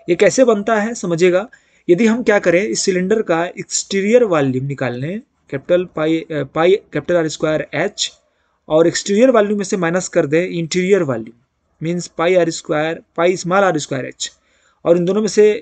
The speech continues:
इनका डिफरेंस निकालेंगे तो क्या आएगा, केवल बीच का जो ये वाला पार्ट है,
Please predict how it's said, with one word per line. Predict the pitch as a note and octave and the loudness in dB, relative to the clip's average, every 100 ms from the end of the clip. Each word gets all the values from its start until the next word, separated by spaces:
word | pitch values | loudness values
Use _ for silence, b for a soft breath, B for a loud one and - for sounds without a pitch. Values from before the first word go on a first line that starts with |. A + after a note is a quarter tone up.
| - | -8
इनका | E3+ E3 | -6 -2
डिफरेंस | E3+ E3 F#3+ | -2 -2 -4
निकालेंगे | F3+ F#3+ G3+ | -2 0 0
तो | F#3 | -2
क्या | G3 | 0
आएगा, | F3+ F3 A3 | 0 0 -2
केवल | - F#3+ G3+ C#3+ | 0 0 0 -6
बीच | E3+ G3+ - | -10 -8 -4
का | G3 | -2
जो | F3+ | 0
ये | F3 D#3 | 0 0
वाला | F3 D#3+ D#3 | 2 2 0
पार्ट | D3+ C#3+ | -4 -4
है, | - C#3 | -6 -10